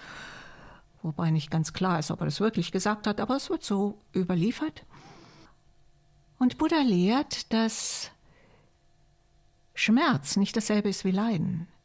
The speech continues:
Leiden ist das, was wir um den Schmerz herum als Geschichten uns erzählen. Also wenn ich sage,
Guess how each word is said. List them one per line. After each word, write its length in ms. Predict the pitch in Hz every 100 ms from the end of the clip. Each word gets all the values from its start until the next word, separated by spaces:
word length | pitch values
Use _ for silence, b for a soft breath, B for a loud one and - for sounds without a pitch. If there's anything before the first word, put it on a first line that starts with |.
| _ B B B B
Leiden 720 | 170 180 240 359 370 175 151
ist 600 | 165 180 160 - - - b b
das, 340 | - 233 - -
was 200 | 247 -
wir 120 | 190
um 100 | 190
den 140 | 190
Schmerz 440 | 180 180 185 196 -
herum 520 | 190 170 196 202 196 B B B B
als 280 | 185 - -
Geschichten 720 | 175 - 233 - - 202 180
uns 220 | 165 -
erzählen. 720 | 175 - - 123 117 147 185
Also 280 | 175 196 196
wenn 140 | 240
ich 160 | 240 -
sage, 380 | 226 226 220